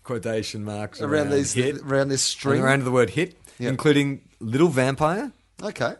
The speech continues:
Speaker 1: and both Stuart Little films.
Speaker 2: Oh, okay.
Speaker 1: I'm detecting a theme. <laughs> Little Vampire, Stuart Little.
Speaker 2: He was in Little Women.
Speaker 1: He also gathered, uh, numerous T V credits, most notably in the Jeff Foxworthy Show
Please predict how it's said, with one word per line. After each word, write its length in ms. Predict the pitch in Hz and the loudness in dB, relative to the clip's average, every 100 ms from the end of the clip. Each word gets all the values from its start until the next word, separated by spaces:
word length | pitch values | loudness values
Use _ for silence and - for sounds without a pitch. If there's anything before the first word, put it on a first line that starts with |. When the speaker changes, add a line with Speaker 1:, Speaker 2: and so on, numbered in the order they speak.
| _ _ _ 113 | _ _ _ -6
Speaker 1:
and 200 | 110 92 | -4 4
both 200 | 151 - | 2 2
Stuart 280 | - 131 120 | -6 -6 -6
Little 200 | 117 95 | -6 -8
films. 500 | - 82 82 - - _ | -10 -14 -14 -20 -20 _
Speaker 2:
Oh, 300 | 311 349 120 - | -2 0 0 -4
okay. 400 | 240 - 113 277 | -10 -4 -4 -4
Speaker 1:
I'm 100 | 180 | -6
detecting 400 | 175 175 208 175 170 | -2 0 0 0 -2
a 40 | |
theme. 460 | - 190 180 127 - - - | 0 2 4 2 -2 -8 -10
<laughs> 200 | - - | -14 -4
Little 300 | 180 170 160 | 2 4 6
Vampire, 520 | 175 180 175 175 175 | 6 6 6 4 4
Stuart 560 | - - - 180 175 | 0 -8 -4 0 0
Little. 280 | 151 170 180 - _ | 4 2 2 -8 _
Speaker 2:
He 120 | 139 147 | -2 0
was 160 | 147 | 0
in 120 | 143 | 0
Little 180 | 139 135 | 0 2
Women. 320 | 135 160 233 277 _ _ _ - | 2 0 -2 -8 _ _ _ -8
Speaker 1:
He 120 | 127 151 | 2 2
also 240 | 151 147 | 2 -2
gathered, 500 | 120 120 113 113 92 | 0 0 2 -2 -2
uh, 120 | 107 104 | -6 -4
numerous 320 | 104 101 - | -6 -6 -8
T 120 | 104 | -8
V 160 | 95 92 | -8 -8
credits, 600 | 104 92 90 - - - | -10 -10 -10 -8 -10 -10
most 240 | 101 95 | -10 -8
notably 560 | 107 107 92 90 92 98 | -6 -6 -6 -8 -8 -10
in 80 | 92 | -10
the 60 | |
Jeff 280 | 85 98 - | -10 -12 -8
Foxworthy 480 | 131 - 95 87 87 | -8 -8 -10 -10 -10
Show 400 | - 87 90 | -10 -10 -12